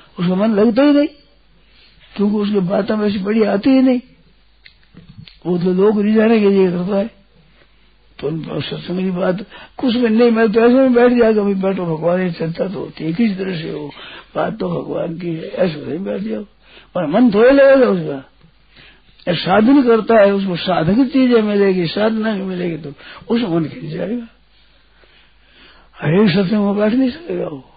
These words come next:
हर एक कथा होती है, घर बैठ जाए, किस बैठ जाए हर एक में। तो जो उद्देश्य है, लक्ष्य परमात्मा का है, ध्येय परमात्मा है,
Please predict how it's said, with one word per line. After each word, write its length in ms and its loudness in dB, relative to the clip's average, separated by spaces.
हर 220 -6
एक 180 -4
कथा 140 -2
होती 260 -8
है, 80 -6
घर 240 -8
बैठ 220 -10
जाए, 100 -12
किस 260 -6
बैठ 180 -6
जाए 160 -8
हर 120 -6
एक 120 -10
में। 200 -14
तो 120 -14
जो 460 -6
उद्देश्य 680 2
है, 180 2
लक्ष्य 360 -2
परमात्मा 640 -6
का 180 -6
है, 260 -4
ध्येय 420 -8
परमात्मा 720 -8
है, 540 -6